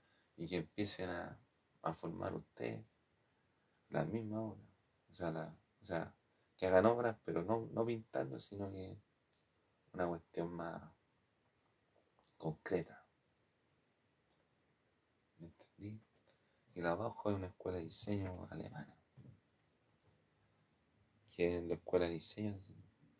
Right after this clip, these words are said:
de repente, hacen sus pin-, sus pincelas. Mil novecientos veinte, mil novecientos treinta, surrealismo, arquitectura ra-, racionalista. El surrealismo tiene que ver con los sueños.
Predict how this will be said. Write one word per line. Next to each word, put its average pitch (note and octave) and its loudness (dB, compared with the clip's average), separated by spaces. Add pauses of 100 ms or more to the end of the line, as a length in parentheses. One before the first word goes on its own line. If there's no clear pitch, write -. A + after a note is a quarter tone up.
de - -4
repente, G2 -4
hacen G2+ -4
sus - -4
pin-, - -4
sus - -4
pincelas. - -4 (1300)
Mil G2+ 6
novecientos G2+ 12
veinte, A2+ 8
mil G#2 8
novecientos G#2 6
treinta, B2 -2
surrealismo, A2 2
arquitectura G2+ 0
ra-, F#2 2 (200)
racionalista. F2+ -4 (540)
El G2+ -4
surrealismo G2+ 12
tiene G2 4
que F#2+ -2
ver F#2+ -6
con E2+ 2
los - 0
sueños. A#2+ -4